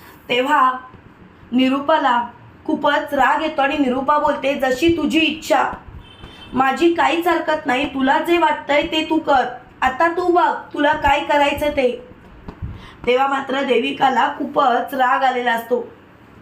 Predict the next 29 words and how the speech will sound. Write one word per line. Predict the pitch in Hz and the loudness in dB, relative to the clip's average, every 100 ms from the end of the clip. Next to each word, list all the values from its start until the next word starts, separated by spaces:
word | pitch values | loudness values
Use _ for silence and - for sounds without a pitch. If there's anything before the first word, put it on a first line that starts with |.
| - - - - | -20 -20 -20 -6
देविका | 196 240 269 247 262 | 0 0 0 -2 -2
मोठ्याने | 269 247 220 277 302 | 0 -4 -2 -2 -2
बोलते, | 311 302 285 233 254 | -2 -2 -2 -2 0
"मी | 277 | 0
हे | 294 285 285 | 0 2 0
सर्व | 294 269 240 269 277 | 0 -2 0 -2 -2
करणार | 277 240 247 262 | -2 0 0 0
नाही | 277 233 277 | 0 -2 0
म्हणजे | 277 262 277 277 | 0 0 -2 -2
नाही." | 240 240 269 - - - - - - - - - | -2 -2 -4 -6 -10 -20 -20 -20 -20 -20 -20 -2
त्यावेळेला | 302 311 311 320 | 0 2 0 0
निरूपा | 294 285 330 320 285 | 0 0 2 2 2
देविकाचं | 269 262 277 285 294 311 | 0 -2 -2 0 -2 -2
तोंड | - 277 285 294 | -4 0 2 4
आवळत | 269 277 285 | 2 2 -2
म्हणते, | 285 277 254 254 254 | -2 -2 0 0 0
"तुला | 277 262 | -2 0
हे | 277 294 | 0 -2
सर्व | 285 269 254 285 277 | -2 -2 0 -2 -2
करावंच | 285 254 262 285 285 | -2 0 2 0 -2
लागेल. | 269 254 254 - - - - - - - - | -2 0 -2 -4 -10 -20 -20 -20 -20 -20 -10
देविका, | - 302 311 339 330 330 | 0 2 4 2 2 0
तू | 330 349 | 2 0
चुकलेस | 330 320 - 320 302 277 | 2 0 4 4 4 2
हे | 294 | 2
तुला | 311 311 311 | 4 4 4
मान्य | 294 262 285 311 | 2 0 0 0
आहे | 302 302 | 2 2
ना?" | 277 240 | 2 0